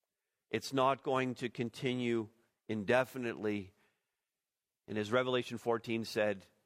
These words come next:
you will be brought down. Here's the final woe, and then we can move on to something a little less woeful. The devotion of false gods.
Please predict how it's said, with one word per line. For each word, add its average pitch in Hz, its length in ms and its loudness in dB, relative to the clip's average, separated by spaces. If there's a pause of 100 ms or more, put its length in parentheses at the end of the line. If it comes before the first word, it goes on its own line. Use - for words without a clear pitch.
(380)
you 127 200 0
will 127 260 2
be 113 160 -6
brought 92 360 -2
down. 85 280 -6 (2500)
Here's 143 220 2
the 143 100 0
final 135 480 2
woe, 123 500 2 (640)
and 110 120 -6
then 117 100 2
we 117 100 2
can 110 160 -4
move 110 200 0
on 113 160 2
to 104 60 -4
something 107 440 -2 (1300)
a - 80 -6
little 117 260 0
less 104 240 0
woeful. 104 760 -4 (1900)
The 113 60 -6
devotion 127 480 2
of 117 80 -2
false 117 300 2
gods. 127 560 0